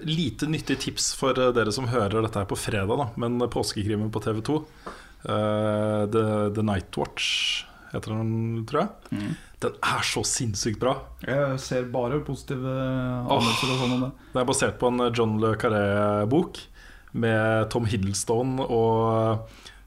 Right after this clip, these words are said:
Speaker 1: eh, hva heter han, House? Han, eh,
Speaker 2: Åh,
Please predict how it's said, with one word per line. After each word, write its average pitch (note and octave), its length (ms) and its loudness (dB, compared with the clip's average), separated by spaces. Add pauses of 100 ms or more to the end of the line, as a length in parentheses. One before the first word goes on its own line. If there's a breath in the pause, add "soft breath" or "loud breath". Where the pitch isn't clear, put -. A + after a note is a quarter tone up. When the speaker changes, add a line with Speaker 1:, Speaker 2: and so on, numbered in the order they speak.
Speaker 1:
eh, G#2 720 0
hva F2 180 -2
heter G#2+ 220 -4
han, G2+ 120 0
House? G2 600 -2 (220)
Han, G2 200 -2
eh, G2 520 -2 (440)
Speaker 2:
Åh, F2+ 160 -10